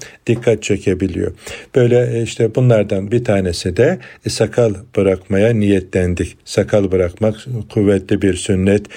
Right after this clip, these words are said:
Efendim, e, kesmek harammış diye, e, okuduk, dinledik böyle hocalarımızdan.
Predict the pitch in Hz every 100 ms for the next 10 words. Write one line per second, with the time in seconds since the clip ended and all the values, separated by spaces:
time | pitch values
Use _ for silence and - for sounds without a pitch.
0 | - - - 98 101 92 107 123 123 -
1 | - 101 92 107 98 - 110 110 - -
2 | 98 104 101 92 - - - - - 98
3 | 98 123 123 98 95 117 107 - 92 104
4 | - - 104 98 85 87 - 92 92 90
5 | 101 104 92 90 87 - - 165